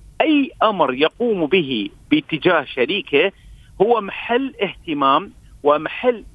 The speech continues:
اهتز-، آه، التزام ومحل أيضا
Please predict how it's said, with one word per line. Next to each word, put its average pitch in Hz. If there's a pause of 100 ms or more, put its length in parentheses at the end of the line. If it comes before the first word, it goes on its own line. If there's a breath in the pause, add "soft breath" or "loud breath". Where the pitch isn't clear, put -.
(160)
اهتز-، 180
آه، 156
التزام 196 (300 soft breath)
ومحل 185 (200)
أيضا 285